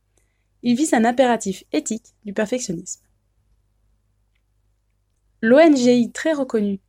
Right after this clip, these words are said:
Humanity Plus a adopté la déclaration humaniste en mille neuf cent quatre-vingt-dix-neuf.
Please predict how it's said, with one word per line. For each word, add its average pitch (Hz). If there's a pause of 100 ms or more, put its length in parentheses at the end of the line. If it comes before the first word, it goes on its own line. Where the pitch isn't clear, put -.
(100)
Humanity 247
Plus - (760)
a 226
adopté 269
la 262
déclaration 233
humaniste 247
en 175
mille 190
neuf 220
cent -
quatre-vingt-dix-neuf. -